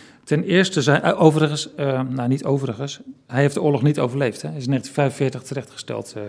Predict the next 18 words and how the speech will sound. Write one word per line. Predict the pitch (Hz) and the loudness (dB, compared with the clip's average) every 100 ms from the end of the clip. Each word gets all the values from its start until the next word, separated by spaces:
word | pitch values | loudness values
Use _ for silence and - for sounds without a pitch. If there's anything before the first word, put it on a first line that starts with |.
| 107 - - - _ | -12 -16 -20 -20 _
verschrikkelijk. | - 127 123 123 113 | -10 -6 -6 -6 -4
Hij | 123 | -6
heeft | - | -2
de | |
oorlog | 143 127 113 | -2 -2 0
niet | 131 | 0
overleefd. | 135 113 117 156 - - - - - - _ | 0 -2 -2 -4 -6 -20 -20 -20 -20 -20 _
Ehm, | - 135 139 135 127 - _ _ _ _ _ - | -6 -2 -2 -2 -4 -10 _ _ _ _ _ -4
maar | 151 147 | 4 6
hij | |
zegt | 139 175 - | 6 4 4
twee | 185 160 | 6 6
dingen. | 156 185 202 - | 4 2 -2 4
"Anderen | 185 208 190 175 151 | 10 10 10 10 8
veroordelen | 160 160 185 185 185 175 180 175 | 4 4 6 6 6 6 4 0
maakt | 160 160 - | 2 2 2
ons | - 135 | 0 0
blind, | 113 131 190 208 | 4 6 6 4